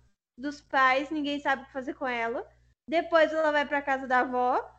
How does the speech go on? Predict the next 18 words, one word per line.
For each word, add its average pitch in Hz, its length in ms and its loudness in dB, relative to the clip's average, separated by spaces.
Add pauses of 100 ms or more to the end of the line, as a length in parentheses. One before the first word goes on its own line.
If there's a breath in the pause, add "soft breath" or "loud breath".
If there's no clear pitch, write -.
(120)
Depois 359 540 0
deve 320 260 4
ter 320 200 -6
tido, 294 360 -6
mas 262 140 -2
não 254 100 -4
mostrou, 277 460 -2
mas 269 160 -4
deve 247 200 -4
ter 233 160 -4
tido 233 280 -12
outra 339 380 0
cena 302 380 -4
desse 269 300 -2
tipo 254 220 -14
de 262 100 -8
funeral 247 520 -4
bizarro, 247 580 -2